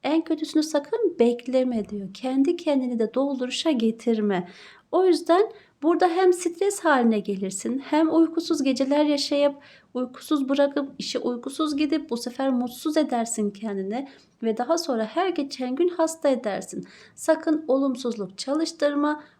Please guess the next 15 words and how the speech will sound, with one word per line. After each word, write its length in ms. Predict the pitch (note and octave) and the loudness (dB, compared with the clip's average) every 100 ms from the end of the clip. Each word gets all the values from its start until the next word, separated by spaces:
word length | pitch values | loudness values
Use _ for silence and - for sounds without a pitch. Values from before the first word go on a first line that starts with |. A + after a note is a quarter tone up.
| _ | _
Olumsuzluk 680 | D4 E4 C#4+ C4+ A3+ G#3+ - | 2 2 2 0 -4 -6 -6
çalıştırırsan, 960 | - D#4 D#4 - C#4 C4+ - E4 F#4+ G#4 _ _ - | -2 0 0 -4 -4 -4 -2 2 2 0 _ _ -6
e, 180 | A3+ F4 | -6 -4
bu 60 | |
sefer 440 | E4+ D#4 D4 C4+ C4+ | 0 0 0 -2 -2
de 60 | |
hayatına 480 | D4+ D4 C#4 - A4 | -2 0 0 -2 0
olumsuzu 480 | G4 F4+ E4+ E4 F4 | 4 6 4 2 2
çekersin. 640 | D4 B3+ A3 F#3+ - G3 | 2 -2 -4 -6 -4 -6
Çekim 400 | G3 A3 - D4+ | -6 -8 2 4
yasası 380 | B3+ A3+ - F#3+ | 2 -2 -8 -8
var. 240 | F#3 F#3 | -10 -8
Biliyorsunuz 680 | A#3 C4 C4+ B3+ G#3+ G3+ - | -2 2 2 2 -2 -4 -4
bunu 160 | G3 | -8
sevgili 580 | G3 B3+ B3 A#3 G#3+ F#3+ | -6 -4 -2 -2 -4 -6